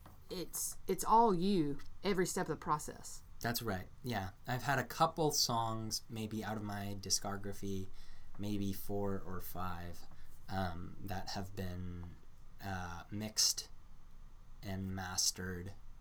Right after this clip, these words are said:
Speaker 2: externally. But the production and the creation of all of the parts, and
Speaker 1: Mm-hmm.
Speaker 2: for the most part,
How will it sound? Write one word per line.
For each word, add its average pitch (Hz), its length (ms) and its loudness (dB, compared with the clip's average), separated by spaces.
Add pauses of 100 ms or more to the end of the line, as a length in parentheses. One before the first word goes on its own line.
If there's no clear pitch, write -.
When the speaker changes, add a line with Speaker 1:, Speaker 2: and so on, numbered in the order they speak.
(400)
Speaker 2:
externally. 92 840 0
But 101 120 -8
the 110 80 -4
production 131 540 2
and 113 100 -2
the 104 60 -2
creation 120 560 -2
of 104 120 -4
all 104 160 -2
of 98 120 -6
the 95 60 -10
parts, 104 340 -4
and 165 280 2
Speaker 1:
Mm-hmm. 160 160 2
Speaker 2:
for 107 140 0
the 107 100 -2
most 156 340 4
part, 107 300 0